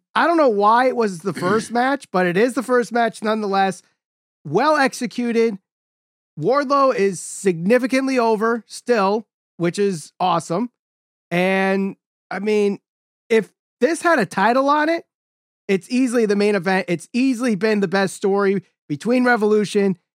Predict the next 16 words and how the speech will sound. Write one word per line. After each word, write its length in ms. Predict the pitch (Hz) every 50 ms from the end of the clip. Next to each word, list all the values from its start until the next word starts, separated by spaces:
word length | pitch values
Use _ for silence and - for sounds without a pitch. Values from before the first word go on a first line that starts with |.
| _ _ _ -
into 300 | 226 262 285 214 254 233
Double 260 | 196 226 226 214 208
or 80 | 208 202
Nothing. 560 | 190 190 190 180 - 190 180 180 180 170 - _ _ _ _ _ _ _ _ -
And 180 | 190 202 185 180
Wardlow 500 | 196 214 247 254 247 220 240 233 226 202
has 220 | 180 185 165 143
benefited 540 | - 180 190 202 202 170 - 202 190 175 147
greatly 420 | 135 151 175 175 185 - 165 156
from 160 | 143 - 151 151
this 180 | 156 131 -
storyline. 540 | - 180 160 160 160 151 147 151 143 143 131
He 200 | 165 214 240 247
is 360 | - 214 233 226 202 170 139
the 160 | 139 180 185
most 260 | 175 180 185 175 170